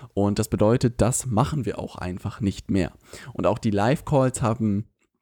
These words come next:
ein gewisses Format gehabt, wo sozusagen alle Mitglieder zu sehen sind und man sich austauschen kann und all sowas. Aber ich merke einfach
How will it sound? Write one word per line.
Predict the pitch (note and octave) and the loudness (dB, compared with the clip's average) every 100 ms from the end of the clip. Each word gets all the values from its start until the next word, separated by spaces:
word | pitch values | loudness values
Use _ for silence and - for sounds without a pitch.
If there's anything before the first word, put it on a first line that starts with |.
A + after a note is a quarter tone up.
| _ _ - - | _ _ -6 2
ein | A#2 A#2 | 4 4
gewisses | G#2+ B2 - - | 2 0 -2 0
Format | G2+ G2+ B2 D3 | 0 4 2 2
gehabt, | B2+ C#3 A#2 - | 0 0 0 -4
wo | - G#2+ G#2+ | -4 0 2
sozusagen | G#2 - G2+ G2+ - | 0 -2 -2 -2 -2
alle | G#2 A2+ A2 - - G2 | 2 4 2 -2 -12 -8
Mitglieder | A#2 - - G#2+ G2+ F#2+ | -6 -4 -2 -2 0 -2
zu | - | -2
sehen | G2 A#2+ C#3+ C3 | 2 4 2 2
sind | A#2 - | 0 0
und | A2 | -4
man | G2 F#2+ | -4 -4
sich | - | -4
austauschen | G2+ A#2+ - G#2 A2+ A2 | -2 0 0 -2 -2 -4
kann | - G2 | -4 -4
und | - | -4
all | G2+ | -4
sowas. | G2 A2+ B2+ G2+ | 0 0 0 0
Aber | G#2 | 0
ich | G#2 | 0
merke | G#2 A#2 - | 2 2 2
einfach | A#2 A#2 | 0 2